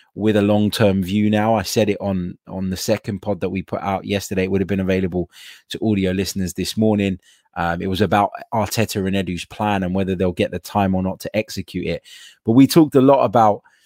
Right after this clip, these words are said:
the long-term vision and the players that are seen as part of the core and part of the future of Arsenal Football Club. But having those senior, experienced players who are at that level now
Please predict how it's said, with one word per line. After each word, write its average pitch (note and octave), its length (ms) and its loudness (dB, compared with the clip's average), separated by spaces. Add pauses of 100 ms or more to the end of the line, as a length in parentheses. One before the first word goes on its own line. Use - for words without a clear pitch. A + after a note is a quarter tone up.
(340)
the A#2 120 2
long-term A#2 560 2
vision A2 340 0
and G2 140 -6
the F#2+ 40 -8
players G#2 380 -4
that G2+ 140 -6
are G2 40 -10
seen A2 300 -4
as F#2+ 80 -6
part G2 300 -4
of F2 100 -12
the F#2+ 80 -6
core G#2+ 500 0 (380)
and G2 180 -8
part - 280 -4
of F2+ 120 -12
the F#2+ 120 -6
future - 720 -6 (320)
of G2 120 -4
Arsenal F2+ 360 -4
Football F2 320 -14
Club. E2 340 -10 (760)
But A#2 200 2 (280)
having B2+ 480 0
those A2 260 4
senior, A#2 760 0 (160)
experienced G#2+ 1000 -2
players G#2 380 0
who G2+ 160 -2
are G2+ 120 2
at B2 160 0
that A2 200 -4
level G2 280 -2
now F#2+ 500 -2